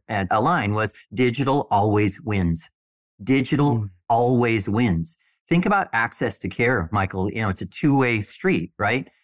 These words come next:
Speaker 1: And we're involved in both sides of it, is democratizing care, opening up via, you know, the financial tra-, transaction or how you get involved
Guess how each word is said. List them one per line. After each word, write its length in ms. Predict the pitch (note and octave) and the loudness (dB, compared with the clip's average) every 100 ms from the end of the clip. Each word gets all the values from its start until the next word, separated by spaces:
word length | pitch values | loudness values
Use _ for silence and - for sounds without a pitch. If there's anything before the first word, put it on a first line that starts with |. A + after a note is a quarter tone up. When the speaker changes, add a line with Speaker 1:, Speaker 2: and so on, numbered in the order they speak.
| _ | _
Speaker 1:
And 140 | A2+ A2+ | 2 2
we're 100 | D3 | 2
involved 340 | A#2 A#2 A#2 | 2 0 0
in 80 | G#2+ | 0
both 180 | A#2+ - | 0 0
sides 300 | D3 F#3+ - | 0 0 -2
of 60 | |
it, 160 | - - _ _ | -4 -8 _ _
is 260 | B2+ A#2+ - _ _ - A#2+ | 0 0 -2 _ _ -4 0
democratizing 760 | A#2 B2 - - C#3 B2+ D3 C3+ | 2 2 0 -2 0 0 -2 -2
care, 400 | - F2+ G2 - _ _ - | -2 0 -2 -4 _ _ 0
opening 380 | C3 - D3 A#2+ | 0 2 2 2
up 200 | A#2+ G#2+ | 0 0
via, 320 | A2 G#2 G2+ _ | 0 0 -4 _
you 180 | F#2+ G2+ | -6 -4
know, 80 | F2 | -4
the 80 | F2 | -6
financial 480 | - B2+ C3+ B2+ A2 | -2 0 0 -2 -2
tra-, 260 | A#2 A2+ G2+ F#2 | 0 -2 -2 -2
transaction 480 | C3 A#2+ A#2+ - F#2 | 0 2 0 -2 -4
or 60 | |
how 200 | - B2+ | 0 0
you 80 | C3+ | 0
get 140 | C#3 | 0
involved 380 | C#3+ F#2+ F#2 G2 | -2 -2 -4 -4